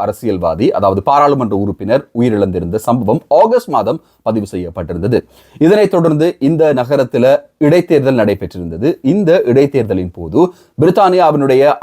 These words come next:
ஆளும் அரசாங்கமாக இருக்கிற லேபர் அரசாங்கம் வெற்றி பெறுவதற்கான வாய்ப்புகள் அதிகமாக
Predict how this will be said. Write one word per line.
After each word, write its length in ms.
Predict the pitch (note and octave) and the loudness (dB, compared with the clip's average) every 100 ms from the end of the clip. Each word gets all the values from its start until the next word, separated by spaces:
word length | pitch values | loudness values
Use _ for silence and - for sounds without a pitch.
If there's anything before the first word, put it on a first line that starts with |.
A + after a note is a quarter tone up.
| B2 | 0
ஆளும் 260 | C#3+ D3 A#2 A#2 | 2 0 -2 -2
அரசாங்கமாக 580 | B2 - A#2 A2+ G#2 - F#2 | -2 -2 -2 -2 -2 -4 -12
இருக்கிற 260 | E2+ - G#2 G3+ - _ C3+ | -12 -2 2 2 -2 _ 2
லேபர் 320 | A#3+ D4 D4 D#3+ | 4 4 2 0
அரசாங்கம் 500 | D#3 D#3+ C3+ C#3 B2+ | -2 -2 -2 -2 -4
வெற்றி 180 | B2 E3+ | -6 -4
பெறுவதற்கான 560 | C#3+ A#2+ A2 - A2+ B2+ A2 | -4 -4 -6 -2 -2 0 2
வாய்ப்புகள் 460 | C#3 C#3+ - C3 G#2 | 0 -2 -4 0 0
அதிகமாக 380 | A#2+ A#2 G#2+ | 0 0 0